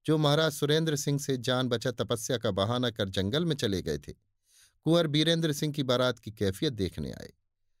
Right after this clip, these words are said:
फकीरी करने का तो बहाना ही था, असल में तो तबीयत से बदमाशी और खटाई गई नहीं थी। महाराज शिवदत्त बारात की कैफियत देखने आए, मगर आगे-आगे झंडा हाथ में लिए अपनी सूरत देख समझ गए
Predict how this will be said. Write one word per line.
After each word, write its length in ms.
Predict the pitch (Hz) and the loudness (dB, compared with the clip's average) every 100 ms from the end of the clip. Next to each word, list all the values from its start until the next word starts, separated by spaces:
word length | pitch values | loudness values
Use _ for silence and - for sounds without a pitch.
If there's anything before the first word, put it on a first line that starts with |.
| _ _ - | _ _ -4
फकीरी 440 | 127 - 131 117 | -2 0 0 2
करने 320 | 110 101 104 | 0 0 0
का 140 | 98 90 | 0 -2
तो 100 | 85 | -4
बहाना 380 | 78 82 127 | -4 -2 0
ही 120 | 165 156 | 0 0
था, 240 | 135 156 _ _ _ _ - | -4 -6 _ _ _ _ -2
असल 280 | 160 170 165 | 0 2 2
में 140 | 160 | 0
तो 100 | 156 | 0
तबीयत 360 | 147 131 143 143 | 0 0 2 0
से 120 | 131 | -2
बदमाशी 600 | 117 117 120 123 - 143 | 0 0 0 0 -2 0
और 160 | 120 | 0
खटाई 560 | 98 - 95 98 87 76 _ 80 | -2 -6 -2 0 0 -6 _ -4
गई 220 | 95 139 | 0 0
नहीं 260 | 131 82 73 | 0 -4 -8
थी। 300 | - - _ _ _ _ _ _ _ _ - | -10 -12 _ _ _ _ _ _ _ _ -4
महाराज 400 | 127 147 156 147 | 2 4 4 2
शिवदत्त 500 | - 139 120 139 - | 2 -2 0 -2 -2
बारात 440 | 120 120 131 117 - | 0 2 4 2 -2
की 120 | 101 | -4
कैफियत 440 | 113 101 - 101 | 0 0 0 -4
देखने 440 | 82 131 113 104 98 | -2 -4 -2 -2 0
आए, 320 | 143 85 - _ _ _ _ _ _ 151 | -2 -2 -6 _ _ _ _ _ _ 0
मगर 320 | 156 156 156 | 2 2 2
आगे-आगे 600 | 156 160 151 143 131 127 | 2 2 2 2 0 -2
झंडा 440 | 110 120 117 127 | -2 -2 0 -2
हाथ 320 | 101 101 127 117 - | 0 0 0 0 -2
में 120 | 98 | -2
लिए 320 | 95 123 76 - _ _ 127 | 0 -2 -2 -8 _ _ -4
अपनी 260 | 123 147 | -2 -2
सूरत 320 | - 135 127 | -2 0 0
देख 260 | 101 120 107 | 0 -2 -2
समझ 360 | - 120 131 123 | -2 0 0 0
गए 220 | 117 | -2